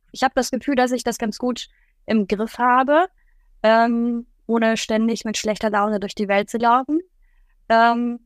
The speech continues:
und wenn ich dann im Gespräch diese Blockaden habe,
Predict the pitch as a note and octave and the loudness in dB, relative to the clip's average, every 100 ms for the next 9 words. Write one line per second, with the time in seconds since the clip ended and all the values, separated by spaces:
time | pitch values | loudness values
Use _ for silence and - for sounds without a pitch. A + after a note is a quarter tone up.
0 | _ _ _ _ - A3+ A#3 A3+ - _ | _ _ _ _ 0 2 2 -2 -8 _
1 | - G#3+ B3 A#3+ - C4 C4 D#4+ F4+ - | -8 0 2 0 -2 2 2 2 0 -2
2 | C4 C4 B3+ - - C4 C#4+ E4 - - | -2 0 -4 -8 -6 -2 -2 -2 -6 -16
3 | - _ _ _ _ _ _ _ _ _ | -18 _ _ _ _ _ _ _ _ _
4 | _ _ _ B3+ B3+ B3 A#3+ A#3+ B3 A3 | _ _ _ -2 0 2 2 0 -2 -4
5 | A#3 B3 B3+ C4+ B3+ A3+ G3+ G3+ G3+ B3 | -2 0 2 2 0 -2 0 0 0 0
6 | F4 | -2